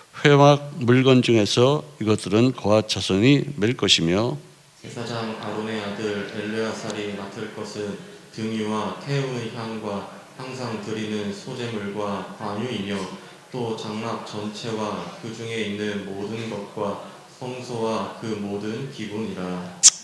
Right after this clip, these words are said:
Speaker 1: 아멘. 어, 오늘따라 오늘 아침에 나와서 찬송을 인도하시는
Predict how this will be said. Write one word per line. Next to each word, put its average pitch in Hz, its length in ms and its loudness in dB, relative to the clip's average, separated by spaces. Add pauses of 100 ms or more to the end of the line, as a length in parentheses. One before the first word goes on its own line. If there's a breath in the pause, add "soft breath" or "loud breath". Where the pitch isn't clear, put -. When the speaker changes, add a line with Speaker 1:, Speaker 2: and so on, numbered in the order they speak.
Speaker 1:
아멘. 92 600 0 (3000 loud breath)
어, - 60 -2 (180)
오늘따라 143 500 6
오늘 127 340 4
아침에 107 680 2
나와서 98 340 0
찬송을 117 560 2
인도하시는 98 840 -2